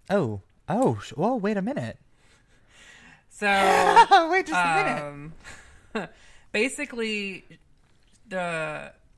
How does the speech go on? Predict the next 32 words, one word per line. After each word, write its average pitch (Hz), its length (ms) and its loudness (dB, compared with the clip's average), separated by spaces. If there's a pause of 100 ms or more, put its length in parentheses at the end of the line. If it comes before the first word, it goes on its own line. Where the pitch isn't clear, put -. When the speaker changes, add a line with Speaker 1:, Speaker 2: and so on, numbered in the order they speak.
(140)
Speaker 2:
poster 202 580 -4
found 180 300 -8
out 151 460 -10
that 143 340 -10
her 151 200 -12
mom 180 500 -8
named 165 300 -12
her 165 140 -10
after 147 380 -12
her 143 180 -18
sisters, 143 1000 -16 (540)
um, 143 340 -8
one 185 340 -4
of 196 160 -8
her 160 160 -8
sisters' 135 600 -16 (140)
stillborns. 139 760 -14
She - 140 -14
had 139 140 -10
four 175 640 -10
stillbirths. 147 760 -14 (440)
Um, 135 520 -10
out 151 200 -8
of 165 180 -12
the 160 80 -14
four, 139 540 -12
one 143 180 -12
of 139 80 -14
them 143 160 -14
was 139 140 -16
a 139 40 -20
boy. 131 440 -18